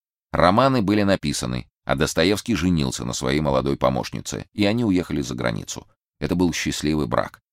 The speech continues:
Анна была его помощницей во всем: в работе, в быту, в финансовых вопросах. За границей Федор Михайлович написал романы «Идиот», «Бесы», за которые получил хорошие гонорары. Наконец, он сумел расплатиться с долгами.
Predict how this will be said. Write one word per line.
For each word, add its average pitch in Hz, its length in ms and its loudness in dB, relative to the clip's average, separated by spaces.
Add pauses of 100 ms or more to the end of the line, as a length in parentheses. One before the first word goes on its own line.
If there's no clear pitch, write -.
(180)
Анна 92 260 4
была 82 240 0
его 78 180 0
помощницей 71 640 -2
во 67 120 0
всем: 52 360 -4
в 50 80 -10
работе, 76 500 0
в 53 100 -10
быту, 82 420 2 (160)
в - 60 -18
финансовых 62 680 -2
вопросах. - 500 -6 (360)
За 78 160 -2
границей 110 460 2
Федор 85 280 -2
Михайлович 85 580 2
написал 76 400 0
романы 67 540 0
«Идиот», 78 640 0 (300)
«Бесы», - 520 -2 (220)
за - 120 -4
которые 71 320 -2
получил 65 380 -2
хорошие 67 480 -2
гонорары. 60 560 0 (320)
Наконец, 92 520 -2 (200)
он 87 160 -2
сумел 73 360 -4
расплатиться 64 600 -6
с 53 80 -12
долгами. 58 520 -4